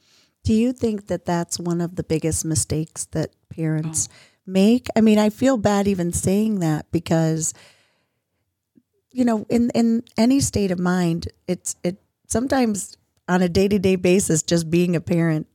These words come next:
Speaker 1: can be mind-boggling. I can only imagine,
Speaker 2: Yes.
Speaker 1: you know, what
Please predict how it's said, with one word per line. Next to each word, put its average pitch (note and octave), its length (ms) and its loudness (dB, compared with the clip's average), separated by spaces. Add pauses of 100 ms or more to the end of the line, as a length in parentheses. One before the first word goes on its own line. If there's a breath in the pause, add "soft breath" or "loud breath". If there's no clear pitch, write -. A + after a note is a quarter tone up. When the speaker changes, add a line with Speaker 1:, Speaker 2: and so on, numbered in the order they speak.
(220)
Speaker 1:
can F3 180 0
be D3+ 120 0
mind-boggling. D3 840 0
I F#3 100 2
can G#3 200 -2
only B3+ 240 0
imagine, F#3 600 0
Speaker 2:
Yes. - 240 -10 (840 loud breath)
Speaker 1:
you F#3+ 120 -2
know, E3+ 380 -2 (100)
what F#3 380 0